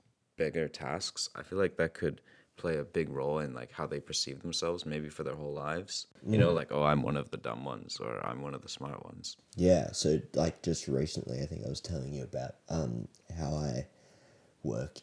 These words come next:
Speaker 2: in now as a para educator, and which just basically means that you're not the main teacher, but you're, like, the teacher's aide type of role. And, uh,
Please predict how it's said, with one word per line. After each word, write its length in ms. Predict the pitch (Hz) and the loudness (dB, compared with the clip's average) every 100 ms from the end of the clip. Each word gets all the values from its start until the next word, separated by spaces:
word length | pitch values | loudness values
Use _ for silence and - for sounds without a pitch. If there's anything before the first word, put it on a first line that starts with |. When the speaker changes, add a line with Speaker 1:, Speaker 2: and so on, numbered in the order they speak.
| - | -8
Speaker 2:
in 480 | 71 78 69 69 - _ - | -2 -2 -2 -4 -6 _ -6
now 500 | 78 73 67 67 - - | -2 0 0 -4 -6 -6
as 220 | 67 67 69 | -4 -4 -2
a 380 | 64 58 60 - _ _ _ _ _ - | -4 -4 -6 -10 _ _ _ _ _ -8
para 500 | 87 92 85 73 - - | 4 6 6 4 -4 -8
educator, 560 | 62 - - 50 50 - _ _ _ - | -6 -6 -4 -4 -4 -8 _ _ _ -10
and 180 | 73 58 | -8 -6
which 240 | 65 - | -10 -8
just 220 | 78 67 | -6 -4
basically 420 | 65 65 - 73 71 | -2 -2 -4 -6 -4
means 440 | 55 - 62 - | -6 -8 -10 -4
that 280 | 58 - - - - - - | -4 -4 -10 -20 -20 -14 -2
you're 120 | 80 | -2
not 220 | - - | -2 -6
the 200 | - 64 - - _ - | -4 -4 -6 -16 _ -6
main 400 | 76 73 69 71 | -2 0 -2 -4
teacher, 380 | - - - - | -6 -6 -6 -6
but 160 | 62 | -6
you're, 120 | - 53 - | -8 -10 -10
like, 300 | - - - | -10 -12 -10
the 320 | 65 53 - - _ | -8 -6 -10 -16 _
teacher's 340 | - 76 - - | -2 -2 -2 -4
aide 240 | - 64 - _ _ _ _ _ - | -2 -2 -4 _ _ _ _ _ -8
type 220 | - - | -6 -6
of 180 | - - - - | -8 -10 -20 -8
role. 360 | - 71 - - - _ _ - _ _ _ _ - - _ | 0 2 0 -6 -12 _ _ -20 _ _ _ _ -20 -20 _
And, 260 | - - 69 | -6 -4 -4
uh, 260 | - - | -6 -8